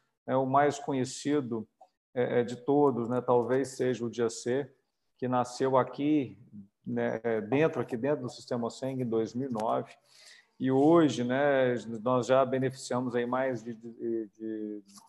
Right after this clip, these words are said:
dezoito milhões de pessoas em todo o país, né? Então, é um, é um projeto, é, é, é realmente diferenciado, né, com repercussão internacional. Nós tivemos, eu tive a, a, o privilégio, a oportunidade,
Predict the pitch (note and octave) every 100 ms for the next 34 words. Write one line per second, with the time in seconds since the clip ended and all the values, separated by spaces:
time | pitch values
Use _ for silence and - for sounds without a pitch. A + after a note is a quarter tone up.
0 | - _ - B2+ C#3 F3 F3 D#3 E3+ C3+
1 | D3+ D3+ B2 B2+ A#2 - C3 C3 C3 C3
2 | - C3 C3 D3 D#3 B2+ - G#2 G2+ -
3 | - - _ _ - A#2+ A#2+ B2 C3 C#3
4 | C3+ G#2 B2 B2 B2 A#2 A#2 B2 - -
5 | _ _ _ _ _ _ _ C3 B2+ B2+
6 | A#2+ B2 A#2+ A#2 A2+ B2+ B2+ B2+ A#2 B2
7 | - A#2 A#2 - A#2+ C3 C#3+ B2 B2 C3
8 | B2+ B2 A#2+ B2+ C3+ - - B2+ B2 B2+
9 | - A#2 A#2+ A#2+ - G#2+ A2+ B2+ C3 C3
10 | - _ - A#2 A2+ - A2 B2 C3 B2
11 | G#2 B2+ C3 D#3 D3+ B2 A#2 A#2+ A#2 A2+
12 | A2 G#2+ B2+ B2+ A2+ A#2 C3 B2+ A#2 A#2
13 | - A2+ - A#2 G#2+ A2 A#2+ B2 G#2+